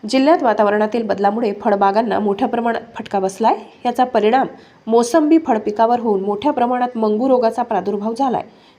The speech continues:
यामुळे मोसंबी उत्पादक शेतकरी संकटात सापडलाय. जिल्ह्यात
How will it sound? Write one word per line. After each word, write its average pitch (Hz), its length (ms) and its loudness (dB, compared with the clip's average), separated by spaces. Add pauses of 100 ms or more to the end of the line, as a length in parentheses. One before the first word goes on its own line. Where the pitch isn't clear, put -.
यामुळे 269 220 4
मोसंबी 262 420 0
उत्पादक 226 400 -2
शेतकरी 220 420 -2
संकटात 196 460 -4
सापडलाय. 185 480 -4 (400)
जिल्ह्यात 262 300 2